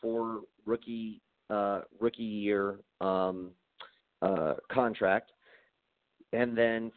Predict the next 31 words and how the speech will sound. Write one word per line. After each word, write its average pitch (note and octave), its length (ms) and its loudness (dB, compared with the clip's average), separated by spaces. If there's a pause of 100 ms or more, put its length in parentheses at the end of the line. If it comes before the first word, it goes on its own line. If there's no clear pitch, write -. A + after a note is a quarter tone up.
signs A#2+ 440 -2 (220)
a, A2 380 -4 (180)
uh, G#2 300 2 (160)
four-year C3+ 420 0
deal A2+ 320 4
with A#2 160 4
a G#2+ 60 0
player A#2 340 4
option A2 540 -4
on G#2 180 -10
the F#2+ 160 -10
fourth A2+ 240 2
year. A2 400 0 (480)
So C#3 80 4
that C#3 220 0
commits D3 340 -4
you D3+ 100 -6
to D#3 160 -6
seven A2+ 320 -2
years. F3+ 280 -6 (260)
Um, G#2 480 -4
and, G2+ 460 -4 (160)
like, F#2+ 240 2 (240)
you, D3+ 420 2 (400)
that C3+ 180 2
is D3+ 200 0
the B2+ 100 0 (160)
best B2+ 320 2
way A#2 400 -2
to G#2 160 -14
have G#2 300 -6